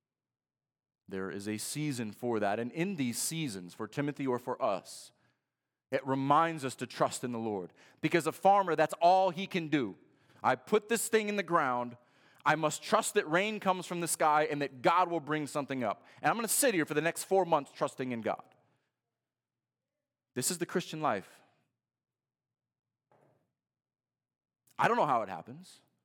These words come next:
I've never made a seed sprout, but God does it every day. You think he cares more for you than he does those seeds in the ground?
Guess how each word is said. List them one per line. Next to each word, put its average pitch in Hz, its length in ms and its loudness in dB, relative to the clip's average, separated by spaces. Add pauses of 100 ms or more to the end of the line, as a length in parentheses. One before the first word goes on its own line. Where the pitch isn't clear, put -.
(160)
I've 117 140 -4
never 147 180 -2
made 113 140 -4
a 98 40 -8
seed 101 360 -8
sprout, 80 380 -10 (580)
but 104 100 -20
God 107 240 -2
does 101 160 -6
it 92 60 -8
every 90 160 -6
day. 80 300 -8 (340)
You 117 80 -16
think 123 200 -10
he 123 60 -8
cares 110 320 -8
more 104 160 -10
for 92 140 -14
you 104 400 -10 (340)
than 104 80 -12
he 98 60 -10
does 101 180 -6
those 101 140 -12
seeds 113 300 -8
in 110 60 -10
the 110 60 -10
ground? 117 360 -8